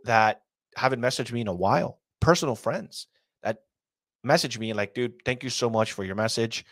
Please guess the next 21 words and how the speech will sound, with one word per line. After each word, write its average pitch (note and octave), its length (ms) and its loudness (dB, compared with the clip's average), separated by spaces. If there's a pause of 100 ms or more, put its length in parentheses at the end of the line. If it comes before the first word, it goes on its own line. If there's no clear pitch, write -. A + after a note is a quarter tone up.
(640)
You A#2+ 140 0
have A2+ 120 4
a F2+ 60 -16
very B2 320 0
powerful A2+ 420 0
testimony, F#2+ 560 -4
my F2 160 -8
friend, F2 240 -6
and F2 80 -10
may F2 100 -8
God G2 280 -4
continue G2 340 -12
to F#2+ 80 -10
use F#2 300 -12
you," - 160 -16 (760)
which A2 140 -6
is G#2 100 -8
what G2+ 140 -12
it's F#2 160 -10
all F#2+ 140 -2
about, F2+ 260 -8